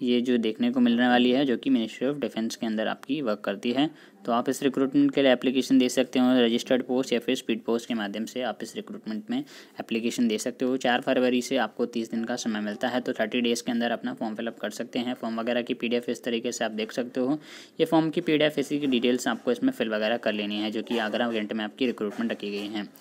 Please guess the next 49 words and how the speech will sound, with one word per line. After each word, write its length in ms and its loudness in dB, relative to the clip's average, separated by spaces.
तो 80 2
डिटेल 280 4
में 120 8
हम 80 6
नेक्स्ट 240 4
वीडियो 160 6
में 80 8
इसका 200 0
अप्लाई 160 4
प्रोसेस 320 -2
की 120 2
वीडियो 180 6
में 140 4
डिटेल 220 2
में 140 4
जानेंगे 320 2
किस 200 -4
तरीके 260 2
से 120 -2
फॉर्म 200 -2
फिलअप 260 -2
करना 240 0
है 160 0
एप्लीकेशन 480 -4
ऑफलाइन, 340 -2
जिससे 220 -4
कि 100 -2
कोई 140 -2
भी 120 -2
गलती 300 -4
वगैरह 260 0
ना 180 -2
करो 260 -4
अप्लाई 240 0
करते 280 -6
वक्त। 220 -2
And 160 -8
thanks 220 -4
for 120 2
watching 280 2
this 140 2
video। 200 2
फॉर्म 220 2
की 100 4
पीडीएफ़ 340 4
आपको 260 0
नहीं 280 2
मिली 260 6
है 140 -4